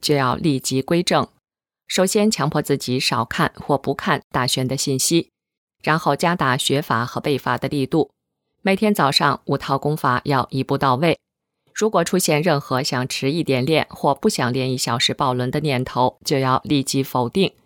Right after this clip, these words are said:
因为这个不是自己。同时将发正念的时间延长。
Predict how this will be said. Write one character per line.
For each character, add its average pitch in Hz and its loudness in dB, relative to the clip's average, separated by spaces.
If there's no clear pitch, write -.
因 202 2
为 160 2
这 147 0
个 131 -4
不 123 -6
是 139 0
自 143 -2
己。 135 -2
同 180 0
时 139 2
将 139 0
发 139 0
正 139 -2
念 135 0
的 127 0
时 - 0
间 156 0
延 135 0
长。 135 0